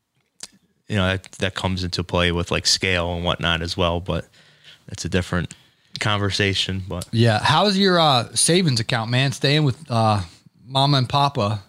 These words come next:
Speaker 2: You're still living with them,
Speaker 1: Yeah,
Speaker 2: right?
Speaker 1: it's
Speaker 2: You able to stack away some money with
Speaker 1: Yeah,
Speaker 2: free, free rent?
Speaker 1: it's been good, and
Speaker 2: And y'all moved out in the country, right?
Speaker 1: Yeah, we're out in the country. Um, so we've been, we've been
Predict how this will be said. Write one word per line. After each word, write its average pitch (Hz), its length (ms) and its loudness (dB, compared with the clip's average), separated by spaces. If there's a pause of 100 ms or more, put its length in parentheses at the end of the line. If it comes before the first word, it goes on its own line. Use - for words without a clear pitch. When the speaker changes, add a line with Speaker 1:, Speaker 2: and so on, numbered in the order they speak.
(180)
Speaker 2:
You're 123 160 0
still 139 220 0
living 139 260 2
with 110 120 0
them, 135 160 2
Speaker 1:
Yeah, 170 220 4
Speaker 2:
right? 175 80 2
Speaker 1:
it's - 440 0
Speaker 2:
You 127 140 4
able 143 220 2
to 120 280 2
stack 131 360 -2
away 135 180 4
some 127 160 0
money 127 240 4
with 156 120 2
Speaker 1:
Yeah, 151 320 4
Speaker 2:
free, - 20 0
free 139 240 0
rent? 131 280 0
Speaker 1:
it's 147 220 0
been 147 240 2
good, 151 300 4
and 131 160 2
Speaker 2:
And 139 80 6
y'all 190 180 4
moved 175 300 2
out 143 160 2
in 139 60 -4
the 127 40 -2
country, 185 340 0
right? 104 140 -2
Speaker 1:
Yeah, 131 180 4
we're 123 140 2
out 131 120 0
in 123 40 -2
the 120 80 0
country. 113 560 0 (220)
Um, 104 340 -2
so - 160 -2
we've 123 140 2
been, 117 220 0 (440)
we've 123 100 0
been 107 280 -2